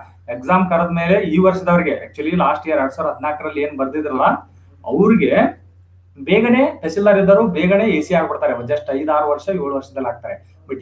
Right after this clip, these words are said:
ಈಗೇನ್ ಹೊಸ notification ಬರ್ತಲ್ಲ, ನೀವು ಒಂದ್ಸಲ ತಹಶೀಲ್ದಾರ್ ಆಗಿ select ಆದ್ರೆ ಎ ಸಿ ಆವಾಗ ಹದಿನೈದು ವರ್ಷ compulsory ಕಾಯ್ಲೇಬೇಕಾಗತ್ತೆ. ಅಷ್ಟೊಂದು delay ಇರುತ್ತೆ. ಯಾಕಂದ್ರೆ ಹಿಂದೆ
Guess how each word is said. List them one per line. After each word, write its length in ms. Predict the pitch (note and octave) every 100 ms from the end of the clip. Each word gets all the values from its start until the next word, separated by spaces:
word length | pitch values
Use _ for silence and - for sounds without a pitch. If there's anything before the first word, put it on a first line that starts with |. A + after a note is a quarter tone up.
| D3
ಈಗೇನ್ 260 | G3 A3 G#3
ಹೊಸ 120 | - G3+ F#3+
notification 360 | F3+ F3+ F#3
ಬರ್ತಲ್ಲ, 340 | F3+ E3+ F3 G#3+ D4 - _ - B2
ನೀವು 220 | G3 A3 A3 F3+
ಒಂದ್ಸಲ 260 | F3+ G3
ತಹಶೀಲ್ದಾರ್ 480 | F3+ D3+ F3+ F3+ F3
ಆಗಿ 140 | E3 E3
select 320 | - D#3 D3+
ಆದ್ರೆ 300 | D3 D3+ G3 C3 C3
ಎ 100 | D3
ಸಿ 140 | D3+ F#3+
ಆವಾಗ 300 | E3 E3 - -
ಹದಿನೈದು 460 | B2+ D#3+ F3+ G3 F#3
ವರ್ಷ 140 | F3+ F#3 F3
compulsory 400 | D3 D#3+ D#3 D#3
ಕಾಯ್ಲೇಬೇಕಾಗತ್ತೆ. 680 | D#3 C3+ D3+ D3 C#3+ C#3 B2
ಅಷ್ಟೊಂದು 440 | A2 - E3+ E3+ F3
delay 180 | D3 D3+ C#3
ಇರುತ್ತೆ. 240 | C3 C#3 - - - -
ಯಾಕಂದ್ರೆ 340 | A#2+ D3 D#3 G#3+ - - - -
ಹಿಂದೆ 260 | C#3 F3